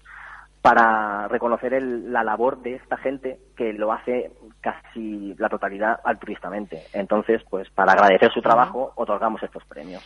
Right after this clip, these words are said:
Speaker 2: Supongo que estuvisteis en la feria de Videogame, la feria
Speaker 1: Ujú.
Speaker 2: en ifa. Eh, ¿qué novedades fueron las que se presentaron?
Speaker 1: Pues trajeron, en, en tema de videojuegos, lo que más sorprendió fue una pantalla gigante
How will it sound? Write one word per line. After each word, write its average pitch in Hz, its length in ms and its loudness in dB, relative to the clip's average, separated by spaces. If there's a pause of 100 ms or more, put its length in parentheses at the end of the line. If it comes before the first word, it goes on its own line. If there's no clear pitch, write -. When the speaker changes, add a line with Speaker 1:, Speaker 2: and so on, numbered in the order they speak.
Speaker 2:
Supongo 190 420 -2
que 196 80 -10
estuvisteis 185 500 -8
en 175 120 -10
la 156 100 -6
feria 160 600 0
de 131 540 -8
Videogame, 143 800 -6 (240)
la 131 160 -12
feria 151 380 -4
Speaker 1:
Ujú. 127 140 0
Speaker 2:
en 151 120 -6
ifa. 202 480 -4
Eh, 160 220 -8
¿qué 202 120 -10
novedades 170 520 -4
fueron 170 240 -8
las 160 120 -10
que - 80 -16
se 165 140 -12
presentaron? 165 640 -10 (920)
Speaker 1:
Pues - 160 4
trajeron, 185 880 2
en, 131 380 0
en 127 100 -4
tema 180 200 0
de 196 100 -2
videojuegos, 151 500 -2 (460)
lo 123 100 2
que 120 80 -2
más 120 160 2
sorprendió 139 460 -6
fue 98 400 -2
una 120 160 0
pantalla 113 360 0
gigante 123 440 -4